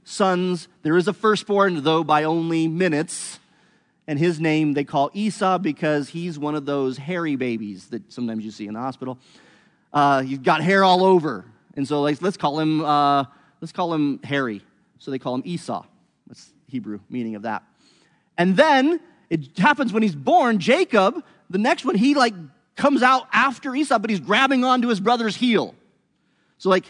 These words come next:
how about we call him Jacob, which literally means heel grabber? So I've always thought, I'm thinking my parents didn't name me for what I looked like or what I did when I was born. <laughs> But that's why they named them this way, Esau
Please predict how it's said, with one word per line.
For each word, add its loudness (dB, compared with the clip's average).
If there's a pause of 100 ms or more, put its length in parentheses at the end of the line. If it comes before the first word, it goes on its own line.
how 0
about 0
we -2
call 4
him 2
Jacob, 0
which -2
literally 0
means 0 (220)
heel 6
grabber? 2 (1160)
So 0
I've 4
always 0
thought, 2
I'm -2
thinking -2
my 0
parents -4
didn't -4
name 0
me 0
for -6
what 0
I 0
looked -2
like 0
or -2
what 0
I 0
did 0
when -2
I 0
was -2
born. 0
<laughs> -20 (600)
But -8
that's 4
why 2
they 4
named 2
them 0
this -2
way, 2 (640)
Esau -4